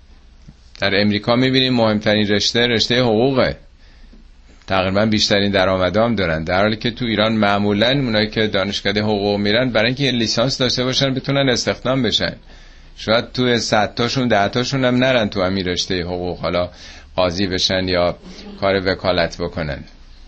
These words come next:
اعتبار نداره. تو جوامعی که قانون اعتباری نداره، رشته حقوق هم ارزشی نداره. ولی هر چی جامعه پیشرفته تر باشه، قوانین مفصل تره، پیچیده تره و اهمیت پیدا می‌کنه.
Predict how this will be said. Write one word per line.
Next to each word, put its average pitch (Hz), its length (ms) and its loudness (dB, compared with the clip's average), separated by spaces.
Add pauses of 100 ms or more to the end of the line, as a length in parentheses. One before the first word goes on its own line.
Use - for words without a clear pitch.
(440)
اعتبار 139 520 2
نداره. 95 260 2
تو 135 240 -2
جوامعی 123 640 2
که 135 140 -2
قانون 117 720 0
اعتباری 107 580 0
نداره، 113 440 2
رشته 113 300 0
حقوق 117 340 0
هم 120 280 0
ارزشی 107 480 -2
نداره. 76 440 -4 (760)
ولی 120 120 2
هر 127 200 2
چی 175 220 0
جامعه 127 360 2
پیشرفته 113 580 -2
تر 113 240 2
باشه، 135 580 0 (120)
قوانین 104 560 2
مفصل 98 580 -2
تره، 110 320 0
پیچیده 90 520 -6
تره 120 440 0 (480)
و 92 40 -2
اهمیت 95 580 0
پیدا 85 300 -2
می‌کنه. 78 440 -6